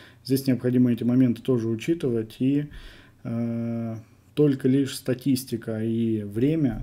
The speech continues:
да, дистанция покажут, кому что больше э, подходит, кому что больше заходит и нравится. Вот, поэтому выбирайте свой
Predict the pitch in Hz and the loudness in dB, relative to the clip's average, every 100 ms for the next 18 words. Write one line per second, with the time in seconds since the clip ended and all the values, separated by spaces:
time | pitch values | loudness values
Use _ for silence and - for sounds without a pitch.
0 | 120 117 123 113 - 123 117 110 110 104 | -8 -6 -4 -6 -6 -2 -2 -4 -10 -12
1 | - 110 123 120 117 110 - - - - | -10 -8 -2 -2 0 -4 -8 -20 -20 -20
2 | - - 117 117 156 156 - 127 117 113 | -20 -10 0 4 2 0 -4 -2 0 -2
3 | 117 - 113 123 - - 131 110 101 110 | -4 -6 -10 -12 -20 -14 -12 -10 -8 -8
4 | - 147 135 - 113 117 117 117 113 113 | -2 -2 -2 -6 -2 -2 -2 -6 -4 -4
5 | - 104 104 131 127 113 117 110 110 107 | -8 -8 -6 -2 0 -2 -4 -2 -2 -2
6 | 110 107 98 107 - - - - - - | -4 -6 -8 -14 -20 -20 -20 -20 -20 -20
7 | - - - - 123 117 - 127 135 135 | -20 -20 -12 -2 0 0 -2 2 2 4
8 | 131 123 120 127 151 147 120 - 110 117 | 2 2 2 4 4 4 2 -2 -6 -8
9 | - 131 127 117 | -6 2 4 2